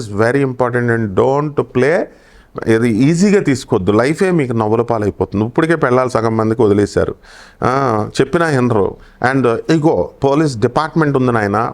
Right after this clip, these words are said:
మొగుడు పెళ్ళాలు ఫోర్ నైంటీ ఎయిట్ ఏ ఇవి అవి చేస్తే, అవు మా ఎవిడెన్స్ లేవు. మొన్న నాకు సందీప్ అని ఒకడు వచ్చాడు, వైజాగ్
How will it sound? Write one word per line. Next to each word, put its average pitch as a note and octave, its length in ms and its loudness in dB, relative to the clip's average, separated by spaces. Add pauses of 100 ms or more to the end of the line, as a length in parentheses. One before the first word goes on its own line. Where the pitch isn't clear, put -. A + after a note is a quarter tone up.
మొగుడు A#2 240 2
పెళ్ళాలు C3+ 300 0 (300)
ఫోర్ C3+ 180 0
నైంటీ C#3+ 260 -2
ఎయిట్ C3+ 240 0
ఏ B2+ 280 0 (260)
ఇవి B2+ 240 0
అవి B2+ 240 -2
చేస్తే, - 200 -6 (180)
అవు F#3+ 220 2 (300)
మా D#3 220 0
ఎవిడెన్స్ F#3 400 0
లేవు. D#3 160 2
మొన్న C3+ 440 0 (260)
నాకు B2 140 -2
సందీప్ D#3+ 400 0
అని E3 80 0
ఒకడు C#3 160 0
వచ్చాడు, C3 260 0
వైజాగ్ C3 380 0